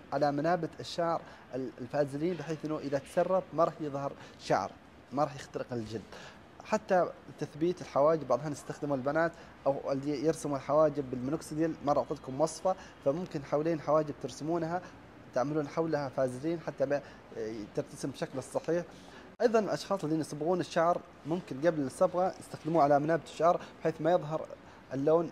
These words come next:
الشعر في أماكن غير مرغوبة. بالنسبة للأماكن الممنوع استخدامها في بقية الوجه، تحت العين ممكن يسبب ميليا، ظهور حبوب صغيرة،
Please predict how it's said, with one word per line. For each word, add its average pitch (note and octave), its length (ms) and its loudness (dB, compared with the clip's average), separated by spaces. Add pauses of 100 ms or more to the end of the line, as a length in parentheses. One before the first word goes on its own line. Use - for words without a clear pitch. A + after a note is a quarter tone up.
(100)
الشعر D3+ 420 0 (540)
في D3 140 -4
أماكن C#3 280 -2
غير C3+ 180 2
مرغوبة. A2+ 460 0 (520)
بالنسبة E3+ 360 0
للأماكن D#3 380 2
الممنوع D3 320 0
استخدامها D3+ 760 -2 (500)
في D3 80 -2
بقية C#3+ 380 0
الوجه، D3+ 320 0 (600)
تحت - 240 -4
العين D3 320 4
ممكن D3 180 -2
يسبب C#3+ 380 -2
ميليا، E3 520 0 (340)
ظهور D3+ 160 0
حبوب C#3 260 -6
صغيرة، D#3 460 -2